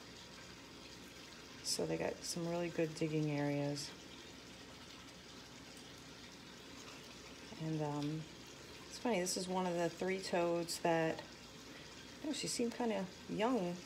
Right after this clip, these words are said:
to me. I didn't think she could lay such, oof, these are nice size eggs. Who knows she had it in her?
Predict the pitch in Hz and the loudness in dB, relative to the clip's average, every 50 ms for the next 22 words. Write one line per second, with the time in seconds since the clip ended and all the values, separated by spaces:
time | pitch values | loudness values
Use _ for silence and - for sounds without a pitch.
0 | - - - - - - 185 170 190 202 190 170 170 165 175 185 180 185 185 185 | -10 -12 -10 -4 0 2 4 4 4 6 6 6 6 6 4 4 2 2 2 2
1 | 180 175 - - 170 170 170 170 165 160 - - - - - - - - - - | 0 0 0 0 2 2 2 2 0 -2 -6 -12 -14 -14 -12 -12 -12 -12 -12 -12
2 | - - - - - - - - 202 170 - 185 185 185 180 - 180 156 - - | -12 -12 -12 -12 -12 -10 -6 -2 -2 2 4 4 4 4 4 4 2 2 2 0
3 | - - - 330 330 185 - - - - - - - 190 185 170 156 156 165 180 | -2 2 4 6 6 6 4 2 -6 -8 -10 -8 -6 -4 0 0 2 2 2 2
4 | 185 - - 180 180 170 175 185 185 156 135 - - - - - - - - - | 2 2 4 4 4 4 4 4 4 4 2 2 -2 -2 -2 -4 -8 -12 -14 -14
5 | - - - - - - - - 190 190 190 185 185 - - 165 160 160 175 170 | -14 -14 -14 -14 -12 -10 -4 -2 0 2 2 2 2 2 0 2 2 4 4 4
6 | 170 165 160 170 175 160 139 - | 4 4 4 4 4 4 2 2